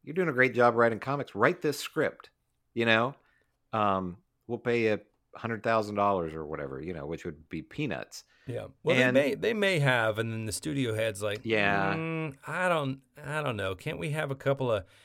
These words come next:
Speaker 2: get a hot babe in here to make us, like, a corny joke, and then the guy will, like, drop the ball 'cause she's hot, and then can't we have, like, the bad guy, can, the three bad guys, and one of 'em's, like, in armor and the other's in a cloak? Can't we do that?"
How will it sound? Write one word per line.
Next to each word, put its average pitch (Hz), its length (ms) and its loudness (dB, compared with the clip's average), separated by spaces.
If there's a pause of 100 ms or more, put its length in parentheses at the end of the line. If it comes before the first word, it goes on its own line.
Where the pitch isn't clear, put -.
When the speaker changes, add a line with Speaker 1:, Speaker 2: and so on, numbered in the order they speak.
(340)
Speaker 2:
get - 160 0
a 156 80 6
hot 139 320 2
babe 135 280 4
in 139 140 4
here 131 360 2
to 120 80 -2
make 113 220 -4
us, 110 200 -4
like, 120 120 -2
a 107 120 -2
corny 120 400 -2
joke, 117 420 -2
and 113 120 -6
then 104 80 -6
the 101 80 -8
guy 113 200 -2
will, 110 80 -2
like, 104 160 -2
drop 107 260 0
the - 60 -10
ball 107 300 2
'cause 101 160 -10
she's - 220 -10
hot, 107 440 0 (380)
and 107 180 -6
then 113 300 -6
can't - 240 -4
we 123 120 -4
have, 123 160 -4
like, 120 180 -4
the - 60 -6
bad 117 300 -2
guy, 117 180 -2
can, - 240 -16
the 139 180 -10
three 127 260 -4
bad 135 280 2
guys, 131 400 2
and 104 160 -8
one 117 120 -4
of 120 60 -4
'em's, 117 220 -10
like, 117 280 -4
in 107 180 -6
armor 107 400 -4
and 104 80 -6
the 104 60 -6
other's 104 220 -4
in 104 60 -10
a 95 40 -12
cloak? 107 260 -6
Can't 131 120 -8
we 127 60 -8
do 120 140 -8
that?" 127 280 -2